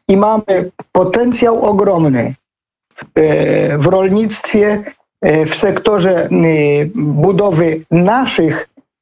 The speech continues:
e, kotłów, e, których technologię mamy dobrze opanowaną i oczywiście ciepło scentralizowane, nie tysiące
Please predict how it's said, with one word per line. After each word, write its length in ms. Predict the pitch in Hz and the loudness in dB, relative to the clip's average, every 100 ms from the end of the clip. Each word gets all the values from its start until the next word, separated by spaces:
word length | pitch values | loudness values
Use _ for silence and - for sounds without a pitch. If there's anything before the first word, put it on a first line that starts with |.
| _ 165 | _ 0
e, 40 | 156 147 147 151 - _ _ _ | 2 0 -2 -6 -18 _ _ _
kotłów, 600 | - 190 185 175 175 165 | -2 0 2 0 0 0
e, 240 | 165 160 165 - _ | 0 0 -4 -12 _
których 340 | - 180 165 | -2 0 0
technologię 640 | 185 190 196 185 196 180 185 | 0 0 0 2 2 0 0
mamy 320 | 175 175 165 | 2 2 2
dobrze 400 | 160 185 160 180 | 0 2 0 0
opanowaną 800 | 160 160 151 147 139 139 139 175 - - - - | 0 0 0 2 2 0 0 -2 -6 -18 -6 0
i 100 | 269 | 2
oczywiście 920 | 240 247 190 165 - - 208 214 185 | 2 0 0 0 -2 0 0 0 -2
ciepło 360 | 196 175 202 | -2 0 -2
scentralizowane, 880 | 175 220 214 226 247 240 269 254 233 | 0 0 0 0 0 0 0 0 0
nie 240 | 214 285 294 | 0 0 0
tysiące 760 | 262 220 226 214 202 202 170 | -2 0 0 0 0 0 0